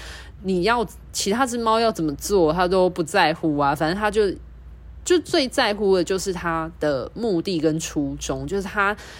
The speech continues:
能不能有人陪它玩耍这件事情。那即便它会被揍，其实它也不是真的很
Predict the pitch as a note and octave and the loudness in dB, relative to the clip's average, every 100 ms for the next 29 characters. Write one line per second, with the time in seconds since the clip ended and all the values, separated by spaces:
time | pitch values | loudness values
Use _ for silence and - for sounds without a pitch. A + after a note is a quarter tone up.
0 | - F#3+ G3 G3 C4+ G#3+ E3 E3+ F3 - | -8 0 2 2 0 0 0 -2 -6 -14
1 | - E3+ F#3 F3+ G#3+ G#3+ A3 B3 B3 A#3 | 2 4 6 4 0 -2 -2 0 2 4
2 | E3+ G3+ - - B3 G2+ - G3+ F#3 F#3+ | 2 2 -2 0 0 0 -4 -6 -2 -2
3 | F#3 F#3+ E3+ - C#3+ D#3 F#3 E3+ E3 G3 | -4 -4 -6 -6 -6 -4 -4 -4 -2 0
4 | F3 F3 E3+ - E3+ D3 F3 G3 F#3+ - | 0 0 -2 0 -2 0 -2 -2 -2 -2
5 | C#3+ D#3+ E3 D#3 D3+ | -6 -6 -4 -4 -4